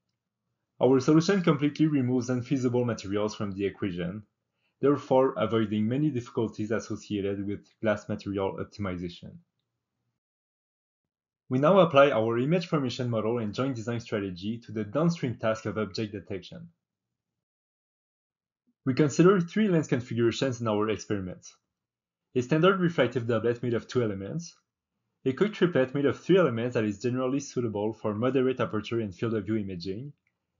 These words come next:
and a tensor lens that is similar to a quick triplet with one additional lens element.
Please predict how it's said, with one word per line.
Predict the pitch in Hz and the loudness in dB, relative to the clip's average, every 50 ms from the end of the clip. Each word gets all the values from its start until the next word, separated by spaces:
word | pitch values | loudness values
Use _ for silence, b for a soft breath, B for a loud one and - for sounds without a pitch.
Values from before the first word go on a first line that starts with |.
| _ _ _ _ _ _ - | _ _ _ _ _ _ -6
and | 139 135 | -2 0
a | 143 131 | 0 2
tensor | - 180 180 - - 170 131 | 2 2 0 2 2 2 2
lens | 117 117 123 127 120 | 2 2 0 0 0
that | 117 107 | 0 0
is | 107 104 - | 0 -2 -2
similar | - 131 123 123 127 131 | -4 -2 0 0 0 0
to | 123 - 123 | 0 0 -2
a | 110 107 | -2 0
quick | - 127 117 - | -2 -4 -4 -2
triplet | - 120 90 - 113 113 107 - - | -2 -4 -2 0 0 0 0 -2 -4
with | 117 107 - - | -4 -4 -2 -2
one | 131 135 131 131 123 | 0 0 0 0 -2
additional | 113 110 107 - 113 110 107 104 101 | -4 -4 -4 -4 -4 -4 -2 -2 -4
lens | 101 101 92 - - | -4 -6 -8 -8 -8
element. | 92 87 85 82 - - - _ | -6 -6 -6 -8 -10 -16 -20 _